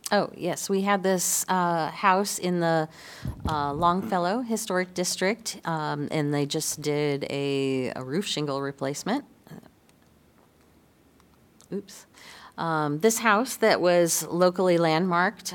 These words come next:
um, for, um, a development pers-, purposes, um, was having some work done.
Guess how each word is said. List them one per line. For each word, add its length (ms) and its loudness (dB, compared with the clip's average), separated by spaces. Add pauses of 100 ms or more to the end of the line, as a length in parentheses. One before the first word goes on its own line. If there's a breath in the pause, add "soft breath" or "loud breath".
um, 500 -2
for, 520 -2 (520)
um, 560 -8
a 140 -6
development 560 -4
pers-, 360 -6 (200)
purposes, 840 -4 (120)
um, 680 -10
was 680 -2
having 280 -2
some 180 -4
work 240 -2
done. 380 0